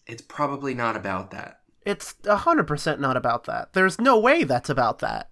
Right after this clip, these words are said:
Speaker 1: Like, did you listen to it, though? You know?
Speaker 2: Yeah, like, listen, the lyrics are, "It slipped out of my hands, went deep down, uh, flipped out, wandering, stumbling, and I fell apart." That's not about that shit.
Speaker 1: I mean, that's how,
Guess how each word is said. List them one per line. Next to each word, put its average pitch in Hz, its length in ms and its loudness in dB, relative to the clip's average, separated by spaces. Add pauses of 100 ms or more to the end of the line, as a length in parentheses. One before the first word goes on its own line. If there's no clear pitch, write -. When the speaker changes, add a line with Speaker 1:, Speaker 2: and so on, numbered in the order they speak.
Speaker 1:
Like, 135 120 2
did 143 160 -2
you 139 120 2
listen 143 340 0
to 101 160 -4
it, 92 160 -8
though? - 300 -10 (160)
You 110 120 -2
know? 101 280 -6 (100)
Speaker 2:
Yeah, 240 160 6
like, 202 300 4
listen, 254 280 -2 (720)
the 202 280 0
lyrics 247 440 2
are, 165 440 8
"It 196 120 -2
slipped 226 300 0
out 196 140 6
of 190 40 0
my 180 100 4
hands, 160 340 0
went 165 200 0
deep 165 240 -4
down, 135 460 2 (720)
uh, 151 320 8 (400)
flipped - 420 -2
out, 180 280 6
wandering, 170 380 0
stumbling, 156 460 0
and 147 80 0
I 151 60 4
fell 156 200 2
apart." 147 300 0
That's - 160 -8
not 262 300 -4
about 208 320 -2
that 123 180 -6
shit. - 180 -6
Speaker 1:
I 143 60 2
mean, 175 220 2
that's 240 240 0
how, 196 280 0